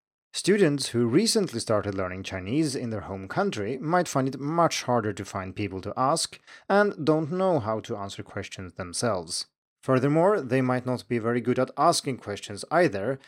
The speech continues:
meaning that even if they have someone to ask, they might not get the answer they want.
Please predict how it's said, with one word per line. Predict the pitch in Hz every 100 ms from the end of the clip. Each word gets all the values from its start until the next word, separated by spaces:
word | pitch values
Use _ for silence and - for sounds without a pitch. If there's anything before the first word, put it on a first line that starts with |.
| _
meaning | 123 123 123 120
that | 120 120
even | 127 113 120
if | 113
they | 120 107
have | - 185 170
someone | 127 107 101
to | - 95
ask, | 107 127 -
they | 123 143
might | 127 110
not | 104 92
get | 90 110
the | 101 104
answer | 95 92 - 87
they | 85
want. | 80 98 90 80